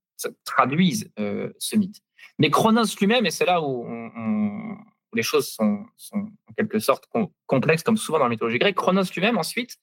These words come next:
après ce geste fondateur, il va, il va, il va réitérer cette, ce, ce, cette volonté de stopper le temps, en quelque sorte, parce qu'il va dévorer ses propres enfants.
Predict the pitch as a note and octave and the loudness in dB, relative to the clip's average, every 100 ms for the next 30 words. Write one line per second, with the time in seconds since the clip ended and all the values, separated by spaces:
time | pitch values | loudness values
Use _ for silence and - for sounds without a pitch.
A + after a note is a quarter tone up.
0 | _ _ - - F#3 D3 D3+ - C3 C3+ | _ _ -2 0 0 2 0 2 0 2
1 | A3 D3 D3 C3+ C#3+ C#3 C#3 C#3+ A#2+ G3 | 0 2 0 0 0 0 -2 -4 0 0
2 | F#3+ - F3 G#3 G3+ B2+ - A#2+ A2 _ | 0 0 0 0 -2 -6 -2 -2 -2 _
3 | _ _ - - C3 F#2+ - C3 - C3 | _ _ -10 0 2 2 0 -2 0 -4
4 | A#2+ B2+ C3+ F#3 C3+ A#2 - - D3+ D#3 | 0 2 2 2 0 -2 -4 -4 0 2
5 | C#3 B2+ F3 D#3 C3+ C3 A3 A3 - - | 2 2 0 0 0 0 -2 -2 -8 -6
6 | B2+ B2+ B2+ C#3 D3+ G#3 G3+ - F3 - | 0 2 2 0 0 0 -2 -4 -2 -2
7 | C#3+ C#3+ - | -2 -4 -8